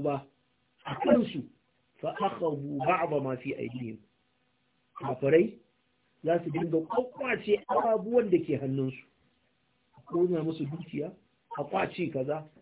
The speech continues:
a ƙona kaza, a kwace shi, a yi kaza. Na biyar, "ما لم تحكم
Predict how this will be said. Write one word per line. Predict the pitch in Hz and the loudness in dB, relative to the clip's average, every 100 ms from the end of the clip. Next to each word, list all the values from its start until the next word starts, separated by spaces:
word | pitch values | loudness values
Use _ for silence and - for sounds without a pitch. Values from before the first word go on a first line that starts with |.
| _ _ - | _ _ -10
a | 165 | -6
ƙona | 190 196 196 - | 4 4 4 0
kaza, | 143 160 175 - - | 0 0 -2 -6 0
a | - | 2
kwace | - - 247 208 | 4 2 2 -6
shi, | - 131 - _ - | -8 -12 -18 _ 4
a | 247 | 4
yi | 254 | 4
kaza. | 175 156 143 - _ _ _ _ _ _ _ _ _ _ _ _ _ - | 0 -6 -8 -16 _ _ _ _ _ _ _ _ _ _ _ _ _ 2
Na | 139 247 | 6 8
biyar, | 247 214 185 - - _ _ _ _ _ _ - | 10 12 10 6 -14 _ _ _ _ _ _ -10
"ما | 127 170 214 | 0 4 4
لم | 220 220 | 4 2
تحكم | 226 214 - 170 | 0 -6 -8 -8